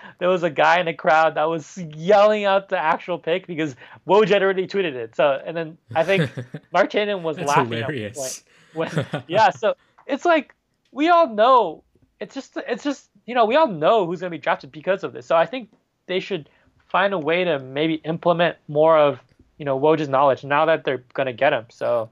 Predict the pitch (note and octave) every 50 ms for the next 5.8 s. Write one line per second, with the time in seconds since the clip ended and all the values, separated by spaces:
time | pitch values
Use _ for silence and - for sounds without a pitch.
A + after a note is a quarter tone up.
0 | _ _ D3+ D3 D3 - - C3 C3 C3+ B2 C3+ C#3 C#3+ E3 C#3 C#3+ C#3 C3+ -
1 | - F3 E3+ C#3+ B2+ C3+ C3 C3 - C#3 C3 C#3 C#3 C3+ B2+ - C#3 C3 C3 -
2 | D#3+ D#3 E3+ E3+ - _ _ _ _ _ - A#2 G#2 B2 A#2+ A#2+ - - C3+ C3+
3 | B2+ A#2+ B2 B2+ C3 - - B2+ B2 B2+ B2+ C3 B2+ - C3 - - C3+ A#2+ A#2+
4 | A#2+ A#2 - - C#3 B2 - B2+ B2+ B2 A#2+ A2+ A2+ A2 G#2+ - A#2 G#2+ G#2 G#2
5 | G#2 G#2+ G2 G#2 G2 G2 F#2+ F#2 F#2+ F#2 G2+ G2 F#2+ F#2 F2+